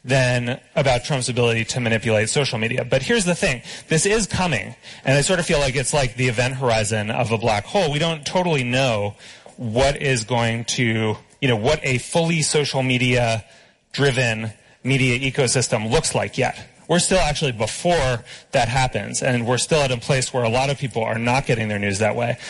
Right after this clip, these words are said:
But I think, uh, you know, the trends are pretty strong, and the trends are gonna take us toward people experiencing a lot of their news through these mediums. And I think we really need to think about sort of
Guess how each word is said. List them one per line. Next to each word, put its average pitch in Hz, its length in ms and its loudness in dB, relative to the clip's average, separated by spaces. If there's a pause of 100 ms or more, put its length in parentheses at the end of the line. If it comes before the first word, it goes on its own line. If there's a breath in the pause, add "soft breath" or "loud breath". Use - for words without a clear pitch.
(160 loud breath)
But 131 80 2
I 131 60 4
think, 185 420 -2
uh, 135 340 2
you 160 120 -4
know, 131 80 0
the 113 120 0
trends 196 320 0
are 143 80 2
pretty 143 260 -2
strong, 117 580 -2 (360 loud breath)
and 131 120 2
the 123 60 2
trends 160 240 0
are 147 80 2
gonna 123 160 0
take 135 300 0
us 113 180 0
toward 113 600 0 (260 loud breath)
people 127 300 2
experiencing 123 600 -2
a 117 160 0
lot 135 300 2
of 127 100 -2
their 113 140 -2
news 113 320 -2
through 120 200 -2
these 110 200 -2
mediums. 123 520 0 (280 loud breath)
And 139 100 2
I 139 60 2
think 156 140 0
we 139 100 0
really 175 280 2
need 135 180 -4
to 123 60 -4
think 127 160 -2
about 110 280 0
sort 120 120 -4
of 107 140 -6